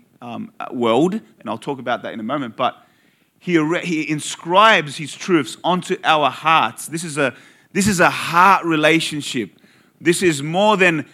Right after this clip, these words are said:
you know, the, the, the, the abstract knowledge that we have at a distance and I know a whole bunch of things. No, no, this is like engagement of every part of my being,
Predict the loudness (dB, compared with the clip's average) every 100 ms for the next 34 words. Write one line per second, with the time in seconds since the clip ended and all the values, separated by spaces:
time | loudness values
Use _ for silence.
0 | _ -2 2 4 4 2 2 -2 0 -2
1 | -2 -8 -4 -2 2 4 4 2 -2 2
2 | 2 2 -8 -6 0 2 4 2 0 -4
3 | -2 0 2 2 0 -4 -2 -2 -2 -4
4 | -4 -4 -2 -2 2 4 4 2 0 0
5 | -2 -6 -8 -8 -6 -4 -6 -6 -8 -2
6 | 0 0 -6 _ _ _ _ 0 2 4
7 | 6 6 4 0 -2 2 0 0 -2 2
8 | 4 4 0 -2 2 2 4 -2 -6 _
9 | _ _ -10 -2 -2 0 0 0 0 -8